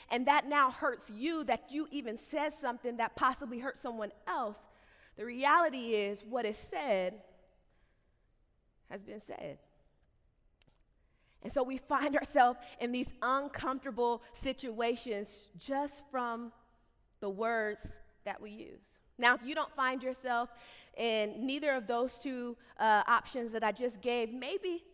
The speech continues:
this one is you. What you say about yourself can affect how you see yourself.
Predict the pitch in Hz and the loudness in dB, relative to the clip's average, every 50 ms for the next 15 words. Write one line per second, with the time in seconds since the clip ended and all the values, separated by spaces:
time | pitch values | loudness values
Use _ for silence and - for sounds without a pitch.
0 | - - 453 453 - 226 220 185 175 185 160 165 170 170 - - - - - - | -8 -8 -6 -6 -6 -8 -6 -6 -6 -6 -8 -10 -12 -14 -14 -16 -18 -20 -20 -20
1 | - _ _ _ _ - _ _ _ _ _ _ _ _ _ _ - - _ - | -20 _ _ _ _ -20 _ _ _ _ _ _ _ _ _ _ -20 -20 _ -4
2 | 247 302 - 294 320 302 - 339 294 294 277 277 - 277 269 262 - 240 240 240 | -4 -4 -2 -2 -6 -6 -4 -2 2 4 4 4 6 4 2 2 2 0 -6 -8
3 | - - 311 311 226 160 170 - - - _ _ _ _ _ _ _ _ _ _ | -8 -6 -4 -4 -4 -4 -6 -10 -18 -20 _ _ _ _ _ _ _ _ _ _
4 | _ _ _ - - 277 262 247 - - 277 262 262 - - 254 247 233 247 233 | _ _ _ -2 -2 0 0 0 0 4 4 4 4 6 4 4 4 4 -2 -8
5 | - 285 269 233 185 175 - - 151 151 156 | -6 -6 -2 -2 -2 -4 -4 -10 -12 -12 -12